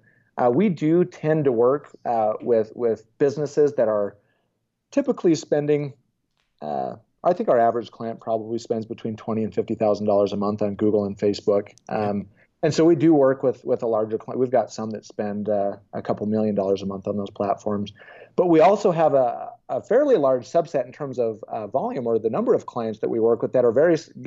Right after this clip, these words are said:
just getting going and finding success. And we do want business viability. Uh, we wanna work with business models that, that when they're presented to us, that we're confident that they can succeed. And then the size almost doesn't matter, right? If it's a good business model and it's the right people behind it,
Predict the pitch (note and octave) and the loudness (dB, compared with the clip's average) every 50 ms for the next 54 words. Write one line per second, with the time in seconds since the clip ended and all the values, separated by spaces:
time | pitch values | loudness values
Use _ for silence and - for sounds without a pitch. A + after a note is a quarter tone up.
0 | - - B2+ - D#3 D#3 D#3 - F3 E3 D#3 C#3+ C3 D3 D#3 C#3+ A2+ G2+ F#2+ F#2 | -16 -12 -6 -2 0 0 0 2 0 -2 0 0 0 0 0 0 -2 -6 -10 -14
1 | _ _ - - A#2+ A#2 - C3+ C3+ C3 B2 A#2 - - A2+ - - - A#2+ G#2 | _ _ -14 -12 -12 -8 -8 -6 -6 -6 -8 -8 -10 -14 -16 -10 -4 -4 -2 -2
2 | G2 - _ _ _ _ _ _ _ _ _ _ _ - D#3+ D3 C#3+ C#3+ E3+ D#3+ | -4 -8 _ _ _ _ _ _ _ _ _ _ _ -4 -2 0 2 2 2 2
3 | - D3 G3 A3 G3+ D#3+ D3+ C#3 C3 B2+ - A2+ G#2+ D3 C#3+ B2 C#3 B2 - - | 2 2 2 2 4 2 0 0 -2 -4 -6 -2 0 0 0 0 -4 -8 -6 -4
4 | B2+ A#2+ A#2 G#2+ G2 A2+ A2 G#2+ G#2+ G#2 G2 G2+ G#2 G#2+ G#2+ - - A#2 A2+ A#2 | -4 -2 -2 -4 -4 -4 -2 -2 -2 -4 -6 -8 -12 -14 -16 -10 -4 -2 0 2
5 | C3+ C#3+ D#3 D#3 D3+ C3+ C3 B2+ B2+ - A#2 G2+ B2+ B2 A2 A#2+ A2+ G#2 - A2+ | 2 2 2 2 4 4 2 2 2 -2 -6 -2 -2 -4 -2 -4 -10 -10 -8 -6
6 | A2 G#2+ G#2+ G#2+ G#2+ G2+ - A#2 G#2+ - - - B2 A2 - - - _ _ _ | -4 -2 -2 -2 -2 -2 -2 -4 -4 -4 -4 -4 -4 -2 -2 -4 -8 _ _ _
7 | _ _ _ _ - C3+ C3+ D3 D3+ C#3+ C#3+ - C#3 A2 B2+ B2+ C3 C3 A#2+ - | _ _ _ _ -2 -2 0 2 2 0 0 -2 -2 0 0 -2 -2 -4 -6 -6
8 | C#3 - A#2 A#2 A#2 - - - - A#2 A2+ - - - B2 B2 A2+ A2+ B2 A2+ | -6 -2 -2 -2 -2 -2 -4 -2 -2 -2 -2 -2 -6 -6 -6 -6 -4 -4 -4 -4
9 | A2 A2 A2 - A2+ A2 G#2 - A2 G#2 - - A#2 - - - A2 A2 A#2 C#3 | -2 -4 -4 -2 -2 -2 -2 -4 -8 -8 -8 -10 -14 -12 -8 -4 0 2 2 2
10 | D3+ E3 - _ _ _ _ - D#3 F3+ A3 A3 G3+ D#3 - D#3+ D3+ D3+ C3+ C3 | 0 -2 -6 _ _ _ _ -2 2 2 4 4 2 2 2 2 2 2 2 2
11 | C3 C3 B2 A2+ - - A2 G2+ G#2 G2+ G#2 F#2+ F2+ - G2 - _ _ _ _ | -2 -2 -6 -8 -8 -10 -10 -10 -12 -16 -16 -16 -16 -16 -18 -20 _ _ _ _
12 | _ - - A#2 A#2+ A#2+ - A#2 - G#3 - - E3+ C3 B2+ D3+ E3 C#3+ - C3 | _ -8 -6 -4 -2 -2 -2 0 0 0 2 0 0 2 2 2 2 2 0 -4
13 | B2 A2 C#3 C3+ B2+ - C3+ A#2+ A#2+ B2 B2 B2 A#2+ A#2+ A2 - - G#2+ G#2+ A2 | -4 -4 -8 -12 -10 -8 -6 -4 -2 -2 -2 -2 -4 -8 -12 -8 -8 -6 -4 -4
14 | A2 A2 - - - A2+ A2 A#2 A2+ G#2+ G#2+ - A2 G#2+ A2 A2+ C3 D#3+ D#3+ - | -6 -6 -8 -10 -10 -8 -6 -6 -6 -6 -6 -8 -6 -6 -2 0 2 0 0 -2
15 | _ | _